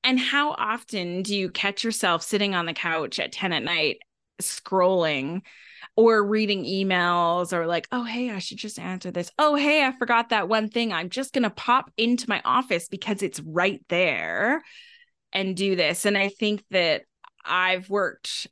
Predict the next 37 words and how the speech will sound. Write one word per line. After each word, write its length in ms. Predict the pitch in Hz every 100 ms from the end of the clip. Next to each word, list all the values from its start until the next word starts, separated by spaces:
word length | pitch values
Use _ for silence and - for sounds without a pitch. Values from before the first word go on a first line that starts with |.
| -
and 160 | 180
had 400 | 175 - 180 165
to 140 | - 180
work 280 | 175 180 -
really 200 | 190 180
hard 440 | 160 180 165 170
to 140 | -
make 260 | 190 170 147
sure, 320 | - 175 160 -
no, 220 | 180 175
no, 260 | 165 - 160 _ _ -
just, 320 | 170 - - _ _ _ _
it's 220 | 185 185
fine. 460 | - 214 185 123 123 - - - _ _ - _
Will 260 | 208 226 -
anything 480 | 214 208 220 220 208
change 420 | - 185 170 165
between 380 | 170 - 180 156
now 500 | 151 143 165 247 302 - - - -
and 200 | 175 160
Tuesday 520 | - 175 175 160 156
at 120 | 151
nine 240 | 151 147
A 100 | 143
M? 180 | 110 82 -
No, 420 | 170 165 104 - -
nothing. 560 | 160 165 156 - 58 -
Okay, 400 | 180 - - - -
so 260 | - 190
then 220 | 175 175
let's 260 | 156 160 -
move 220 | 143 107
on. 240 | 57 58 76
And 160 | 151
I 80 | 196
think 320 | 196 220 214
that's, 380 | 196 180 180 -